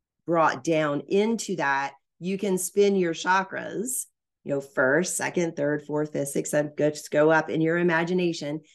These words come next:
And what it does is it increases your level above, like, say, your client's level or your friend's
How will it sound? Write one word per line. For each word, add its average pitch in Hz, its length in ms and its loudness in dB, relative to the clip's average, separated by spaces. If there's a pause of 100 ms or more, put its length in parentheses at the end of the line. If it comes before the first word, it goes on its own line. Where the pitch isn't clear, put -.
And 170 140 2
what 175 140 6
it 160 100 4
does 180 300 2
is 160 120 0
it 160 200 -6
increases 196 880 -2
your 185 280 2
level 151 500 -2
above, 143 440 -6
like, 139 240 -6
say, 151 240 0
your 147 180 0
client's 143 520 -6
level 135 220 -6
or 135 140 -2
your 135 140 0
friend's 131 440 -8